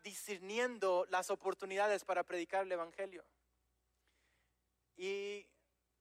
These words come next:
obviamente vemos el fruto, ¿no? en su vida, pero estaba jugando golf y dice, "Ese día yo sinceramente pensé,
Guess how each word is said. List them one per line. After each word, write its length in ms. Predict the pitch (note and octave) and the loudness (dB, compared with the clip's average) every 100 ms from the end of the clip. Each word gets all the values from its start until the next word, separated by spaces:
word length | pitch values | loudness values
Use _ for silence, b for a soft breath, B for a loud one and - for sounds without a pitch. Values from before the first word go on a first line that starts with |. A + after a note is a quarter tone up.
| _ _ _ _ _ | _ _ _ _ _
obviamente 480 | - G#3 G3+ G#3 G#3 | 0 2 2 -2 -2
vemos 340 | G3+ G#3 G3 F3+ | -2 0 -4 -6
el 120 | E3+ | -6
fruto, 360 | G#3 A3+ G3 | -2 -2 -2
¿no? 180 | F3+ F#3 | -2 -2
en 80 | F#3+ | -2
su 120 | F#3 | -2
vida, 240 | F3+ G3+ F3+ | 2 4 2
pero 160 | F3+ | 0
estaba 360 | F3+ A3 A3+ A3+ | -2 2 2 2
jugando 440 | A3 G#3 G#3+ G#3+ | 2 2 2 2
golf 340 | G3+ F#3 E3 F#3 | 4 4 2 -2
y 60 | |
dice, 300 | F#3+ F#3 F#3 | -4 0 2
"Ese 240 | A#3 B3+ A3 | 2 2 2
día 320 | C4+ C4 G3+ | 2 4 2
yo 220 | G3 A3+ | 2 -2
sinceramente 680 | A#3 G#3+ A3+ G#3+ G#3 A3 G#3+ | -2 -4 0 0 -2 -6 -8
pensé, 600 | G3+ F#3+ - G#3+ F#3+ | -8 -8 -2 -2 -2